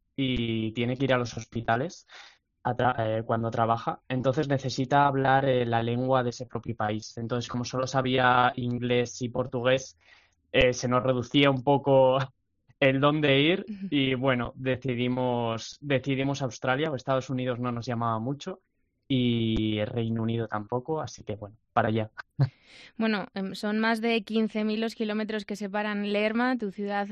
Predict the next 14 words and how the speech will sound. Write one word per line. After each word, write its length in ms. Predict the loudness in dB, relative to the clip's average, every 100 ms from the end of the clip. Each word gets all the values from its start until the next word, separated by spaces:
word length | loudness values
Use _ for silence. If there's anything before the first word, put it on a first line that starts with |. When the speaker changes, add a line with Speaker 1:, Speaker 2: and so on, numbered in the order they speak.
| -4
Speaker 2:
natal, 560 | -4 -4 -2 0 0 -4
de, 640 | -6 -8 -8 -10 -12 -14 -16
de 380 | -16 -14 -12
Australia. 760 | -6 -4 -4 -2 0 2 2 0 -6 -20 -18 -8
Eh, 340 | -8 -6 -8 -6
¿qué 160 | -4
es 160 | -2 2
lo 120 | 4
más 320 | 4 4 2
difícil, 560 | -2 -4 -4 -6 -6 -6
no? 140 | -4
de, 160 | -6 -8
de 120 | -8
estar 380 | -6 -4 -4